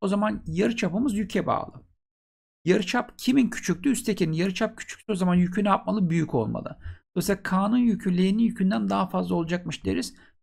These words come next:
Burada da K'nın yükü L'den büyüktür dediği için doğru olmuş oldu. Üç,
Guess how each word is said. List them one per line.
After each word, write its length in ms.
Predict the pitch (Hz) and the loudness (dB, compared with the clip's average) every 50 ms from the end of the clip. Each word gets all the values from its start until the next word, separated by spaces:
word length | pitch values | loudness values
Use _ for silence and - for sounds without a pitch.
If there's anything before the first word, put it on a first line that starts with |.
| - | -8
Burada 200 | - 196 208 202 | -6 -4 -2 -2
da 100 | 214 196 | -4 -2
K'nın 240 | - 208 202 208 208 | 0 0 0 0 0
yükü 280 | 202 202 185 - 196 196 | 0 -2 -2 -2 -2 0
L'den 320 | 190 185 196 196 190 185 | 0 0 2 2 2 2
büyüktür 320 | 190 202 190 185 190 175 | 2 0 -2 -2 -4 -4
dediği 180 | 170 165 170 185 | -4 -2 -2 -2
için 220 | 180 - 214 208 | -2 -2 -2 0
doğru 220 | 185 175 165 160 151 | 2 2 2 2 2
olmuş 280 | 131 120 104 101 - | 0 0 -2 -4 -4
oldu. 340 | 117 104 101 95 - 247 - - - - _ _ _ _ _ _ _ _ _ _ _ _ _ _ - | -6 -4 -4 -4 -4 -6 -6 -8 -12 -20 _ _ _ _ _ _ _ _ _ _ _ _ _ _ -2
Üç, 260 | 175 180 180 - - | -2 -2 -2 -4 -12